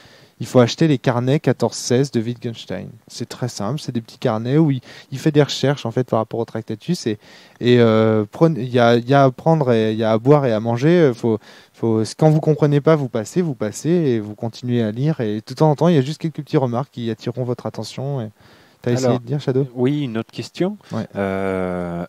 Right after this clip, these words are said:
Speaker 2: est-ce qu'en tant que M J, on est obligé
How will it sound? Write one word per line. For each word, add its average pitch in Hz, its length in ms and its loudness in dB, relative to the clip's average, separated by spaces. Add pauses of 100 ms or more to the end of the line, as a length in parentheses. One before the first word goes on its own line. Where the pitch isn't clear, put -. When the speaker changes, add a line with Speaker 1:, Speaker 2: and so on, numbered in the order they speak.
Speaker 2:
est-ce 139 160 -14
qu'en 127 200 -8
tant 127 260 -10
que - 100 -16 (120)
M 98 220 -14
J, 127 360 -16
on 110 160 -10
est 117 180 -10
obligé 139 720 -4